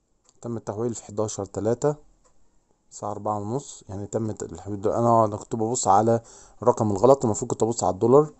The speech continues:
عشان اشوف متحول لي من مين. اتحول لي من موقع افيزو دوت بي زد، اتحول لي بما يكافئ تمانية وعشرين من مية من الدولار، يعني تمانية وعشرين سنت. الدولار بيساوي مية سنت، يعني معايا تقريبًا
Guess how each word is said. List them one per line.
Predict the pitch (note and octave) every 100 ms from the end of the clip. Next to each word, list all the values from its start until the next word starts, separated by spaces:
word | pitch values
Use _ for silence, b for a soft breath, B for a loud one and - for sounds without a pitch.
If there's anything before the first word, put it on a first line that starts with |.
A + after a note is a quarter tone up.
| _ _ _ _ _ _ - -
عشان | - A#2+
اشوف | A2 - A#2 A2 - - _ _ _
متحول | G#2+ - G#2 G#2 A2
لي |
من | G#2+ G#2
مين. | A2 B2+ C#3 B2+ _ _
اتحول | - A2+ A#2
لي |
من | A2 A2
موقع | A2 A2+ -
افيزو | G2+ G#2+ G#2
دوت | G#2+
بي | G#2 G2+
زد، | A2 D3 D3+ b b b
اتحول | - G#2+ A2+ B2
لي | A#2+
بما | A2 A2+ G2+
يكافئ | - A#2 A#2
تمانية | G#2 A#2 G#2
وعشرين | G2 - A2
من | G#2 G2+
مية | G#2+ G#2
من | G#2
الدولار، | F#2+ G#2 C3 D#3 D#3 - - - B2+
يعني | A2+
تمانية | A#2+ B2
وعشرين | A2+ - B2
سنت. | - D3 D3 -
الدولار | A2+ A2+ A#2
بيساوي | G#2+ - A2 A2 A2
مية | G#2 A2+
سنت، | - C3 D3+ - - _ _ _ _ _ _ C3+
يعني | C3+
معايا | B2+ B2+
تقريبًا | B2 A2 A#2 A#2+ A#2